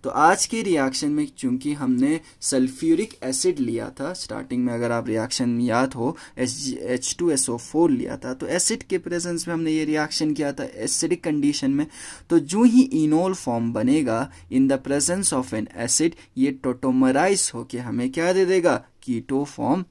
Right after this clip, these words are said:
कीटो फॉर्म दे देगा। अब देखिए इसका मैकेनिज्म क्या है, सिंपल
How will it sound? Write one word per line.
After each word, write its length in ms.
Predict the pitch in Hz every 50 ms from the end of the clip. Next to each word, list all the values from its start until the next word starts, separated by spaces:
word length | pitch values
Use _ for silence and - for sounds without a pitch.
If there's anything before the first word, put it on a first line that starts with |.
| _ _ _ _ _
कीटो 440 | - 131 127 - - 131 139 151 139
फॉर्म 380 | - - - - 123 156 196 190
दे 220 | 143 135 110 104
देगा। 320 | 104 98 92 92 104 107 - _ _ _ _ _ - - - - - _ -
अब 120 | 156 185
देखिए 320 | 175 170 214 214 202 202 190
इसका 220 | 185 - - 185
मैकेनिज्म 680 | 175 170 170 165 156 170 160 165 175 170 165 175 190 190
क्या 160 | 170 175 160
है, 120 | 156 160 165 _
सिंपल 720 | - - - - - 196 208 214 208 - - 233 233 233 220